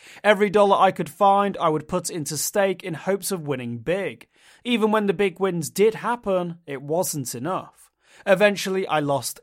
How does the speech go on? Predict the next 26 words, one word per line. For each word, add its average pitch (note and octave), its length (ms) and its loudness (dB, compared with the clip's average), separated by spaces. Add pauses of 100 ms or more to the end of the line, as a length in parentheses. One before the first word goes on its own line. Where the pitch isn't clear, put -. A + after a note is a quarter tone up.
everything. G#2+ 680 -14 (400)
I E3+ 120 4
also G3+ 420 4
irresponsibly F#3 880 -2
used E3+ 420 -4
investor E3+ 540 -4
funds F#3 460 -2
to D#3+ 120 -8
try G3 320 0
and F#3 80 -6
get F3+ 140 -4
my D3+ 120 -4
money D3+ 300 -2
back F3+ 480 -4 (160)
from A3+ 280 2
the F#3 80 -4
casino, D#3 640 -6 (240)
which E3+ 200 -8
was C#3+ 220 -4
wrong D#3+ 380 2 (100)
for - 160 -8
so D#3+ 360 0
many A#2+ 280 -6
reasons," A#2+ 840 -10 (120)
end A2+ 220 -16
quote. - 640 -4